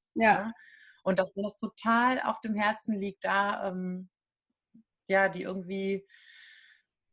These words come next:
Speaker 2: zu bestärken, ne? Ihr müsst gar nichts, weil ihr seid einfach, ihr macht einen Wahnsinnsjob, ne? Und, äh,
Speaker 1: Ja.
Speaker 2: ich bin einfach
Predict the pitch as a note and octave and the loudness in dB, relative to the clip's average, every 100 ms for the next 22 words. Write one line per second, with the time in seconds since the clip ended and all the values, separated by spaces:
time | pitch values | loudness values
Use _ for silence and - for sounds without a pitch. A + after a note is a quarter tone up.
0 | _ G3 A#3 - - G3+ G3+ A3 A#3 A3+ | _ 0 0 0 0 4 4 4 2 4
1 | A3+ A3+ A3+ A#3+ A3 A3 A#3 A3 A#3 - | 4 4 4 0 2 4 4 4 2 2
2 | G#3 A3 - G3+ G3+ G3+ A#3 A#3 G3 G#3 | 2 2 0 0 2 4 4 0 -4 -2
3 | G#3 G#3+ A3+ A#3 G3 G3+ G#3 B3 A#3+ A#3 | 0 0 0 0 0 -2 0 2 2 2
4 | A3+ - - G3+ A3+ - G#3+ F#3+ A3 A3 | 0 -4 -4 0 0 -4 -2 0 0 0
5 | G3 F#3+ F#3 - F#3+ G#3 G#3 F#3 A3 | -4 -6 -6 2 2 2 0 0 0